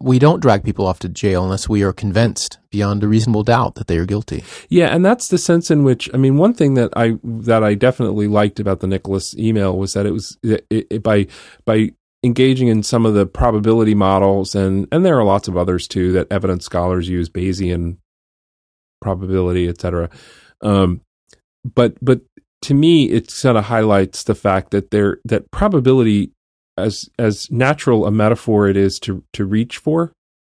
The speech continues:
Speaker 2: um, it, it really just doesn't fit at some sen-, in some sense.
Speaker 1: But isn't that what we're doing? I don't, why does it not fit? I mean, it, uh,
Speaker 2: It doesn't fit because it doesn't,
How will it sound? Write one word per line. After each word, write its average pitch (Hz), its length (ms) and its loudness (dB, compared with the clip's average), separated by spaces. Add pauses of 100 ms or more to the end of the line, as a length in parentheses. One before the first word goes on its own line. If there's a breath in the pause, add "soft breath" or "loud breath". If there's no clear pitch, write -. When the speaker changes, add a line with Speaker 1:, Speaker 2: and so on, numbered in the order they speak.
(220 soft breath)
Speaker 2:
um, 123 300 2
it, - 200 2
it 139 160 2
really 135 300 4
just 113 240 -2
doesn't 104 320 0 (340)
fit - 340 -4 (800)
at 123 160 0
some 123 180 -2
sen-, 131 280 -2
in 123 140 -2
some 127 180 -2
sense. 131 360 -6 (340)
Speaker 1:
But 151 80 2
isn't 170 220 2
that 151 100 0
what 139 140 -2
we're 127 100 -2
doing? 135 500 -4
I 120 80 -2
don't, 135 160 -6
why 147 140 2
does 156 100 -2
it 160 80 -8
not 143 220 -8
fit? 147 280 -2
I 120 40 -4
mean, 117 320 -2
it, 131 260 -6 (1200 soft breath)
uh, 120 340 0
Speaker 2:
It 175 80 4
doesn't 202 260 4
fit 180 280 2
because 143 340 2
it 131 160 2
doesn't, 139 460 2